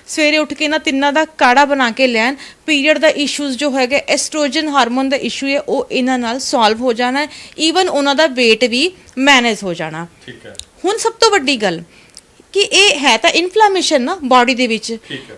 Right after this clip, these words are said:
Speaker 1: ਅੱਛਾ,
Speaker 2: ਹੋ ਜਾ-
Speaker 1: ਇਨਫਲੇਮੇਸ਼ਨ, ਸੋਜਿਸ਼, ਸੂਜਨ,
Speaker 2: ਠੀਕ ਹੈ।
Speaker 1: ਹੈ ਨਾ?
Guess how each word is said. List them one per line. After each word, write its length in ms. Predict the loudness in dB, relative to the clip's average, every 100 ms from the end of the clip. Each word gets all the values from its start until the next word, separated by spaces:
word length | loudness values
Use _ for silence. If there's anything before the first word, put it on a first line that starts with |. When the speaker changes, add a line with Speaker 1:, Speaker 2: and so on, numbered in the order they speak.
| -6
Speaker 1:
ਅੱਛਾ, 160 | -4
Speaker 2:
ਹੋ 60 | 0
ਜਾ- 120 | 0
Speaker 1:
ਇਨਫਲੇਮੇਸ਼ਨ, 760 | 0 2 2 4 0 0 -4 -4
ਸੋਜਿਸ਼, 800 | -8 -4 0 0 2 2 2 -4
ਸੂਜਨ, 540 | -12 -2 0 2 4 2
Speaker 2:
ਠੀਕ 80 | 2
ਹੈ। 100 | -2
Speaker 1:
ਹੈ 40 |
ਨਾ? 100 | 0